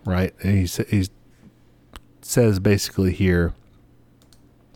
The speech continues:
that it does not make sense on the whole. It doesn't make sense on the whole for this to be happening. 'Cause it's anarchic. It,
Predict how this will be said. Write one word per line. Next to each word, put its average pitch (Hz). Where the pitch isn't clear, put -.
that 120
it 123
does 151
not 180
make 117
sense -
on 95
the 90
whole. 101
It 101
doesn't 107
make 110
sense 107
on 98
the 87
whole 98
for 90
this 87
to -
be 80
happening. 85
'Cause 123
it's 135
anarchic. 131
It, 113